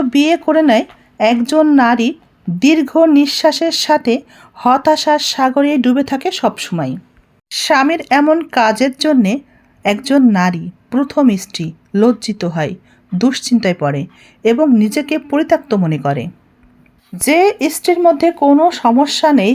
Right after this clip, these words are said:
সেই স্ত্রী স্বামীর এমন কাজের জন্যে বেশি দুশ্চিন্তা করে। এই নারী চিন্তা করে,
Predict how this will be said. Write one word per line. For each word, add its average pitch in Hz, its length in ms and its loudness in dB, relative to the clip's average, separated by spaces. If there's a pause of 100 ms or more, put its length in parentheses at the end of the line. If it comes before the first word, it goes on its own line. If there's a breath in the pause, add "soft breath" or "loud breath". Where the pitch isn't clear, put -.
(100)
সেই 320 240 0 (240)
স্ত্রী - 300 -4 (400 loud breath)
স্বামীর 240 460 0
এমন 226 260 2 (100)
কাজের 220 400 0
জন্যে 277 280 0
বেশি 208 280 0
দুশ্চিন্তা 190 520 -4
করে। 147 280 -2 (840)
এই 311 260 2
নারী 294 320 2 (600)
চিন্তা 330 480 0
করে, 190 300 2